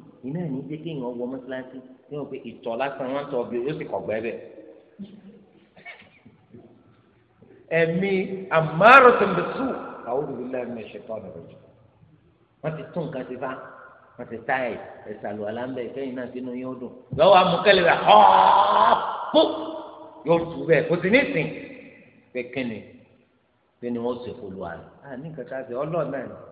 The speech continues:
Ọlọ́run ni ó ṣe fún un. An-nafsul ammaratu bis-su. Nílé. Torí pé lé lé ni kìí ṣe lé tiẹ̀.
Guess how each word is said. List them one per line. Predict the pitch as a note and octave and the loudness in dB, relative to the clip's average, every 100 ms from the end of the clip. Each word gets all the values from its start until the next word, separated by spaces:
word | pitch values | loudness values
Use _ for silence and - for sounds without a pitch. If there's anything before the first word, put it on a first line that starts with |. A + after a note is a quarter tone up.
| - - _ _ | -20 -20 _ _
Ọlọ́run | - C3 C3 | -10 -6 -6
ni | A#2+ | -6
ó | A#2+ | -10
ṣe | A#2+ F2+ | -12 -16
fún | - | -18
un. | - - - _ _ _ _ _ _ _ _ _ _ | -20 -20 -20 _ _ _ _ _ _ _ _ _ _
An-nafsul | E2+ F#2 A2 A#2 G2+ | -18 -18 -16 -16 -16
ammaratu | - F#2 F2 G2+ F#2+ F#2+ - | -16 -16 -14 -14 -14 -18 -20
bis-su. | G2+ - - _ _ _ _ _ _ _ _ _ _ _ | -20 -20 -20 _ _ _ _ _ _ _ _ _ _ _
Nílé. | D#2+ D#2 D#2 E2 - _ _ _ _ _ _ _ _ _ | -20 -18 -16 -16 -20 _ _ _ _ _ _ _ _ _
Torí | G#2+ G#2 | -12 -12
pé | G#2 A2 | -10 -10
lé | G#2+ | -8
lé | G#2 G#2+ G#2+ | -8 -8 -8
ni | F#2+ | -10
kìí | - G2+ | -14 -14
ṣe | F#2+ F#2+ | -14 -14
lé | G2 | -14
tiẹ̀. | F#2 F#2+ F2+ | -14 -14 -14